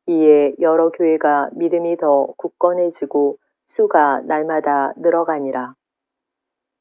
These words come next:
성령이 아시아에서 말씀을 전하지 못하게 하시거늘 그들이 부르기아와 갈라디아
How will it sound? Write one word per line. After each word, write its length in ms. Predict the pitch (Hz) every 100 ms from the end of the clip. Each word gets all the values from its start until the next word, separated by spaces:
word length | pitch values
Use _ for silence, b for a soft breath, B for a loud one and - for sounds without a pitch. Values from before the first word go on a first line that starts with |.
| _ _ _ _ -
성령이 680 | 233 214 208 175 147 143 139
아시아에서 640 | 151 160 196 170 165 180
말씀을 500 | 175 160 160 - 175
전하지 460 | 170 170 165 165 165
못하게 400 | 160 160 180 175
하시거늘 720 | 185 208 196 175 151 143 135 -
그들이 560 | 180 170 160 143 135 - _ _ _ _
부르기아와 880 | - 180 175 170 160 151 143 139 131
갈라디아 500 | - 170 170 170 175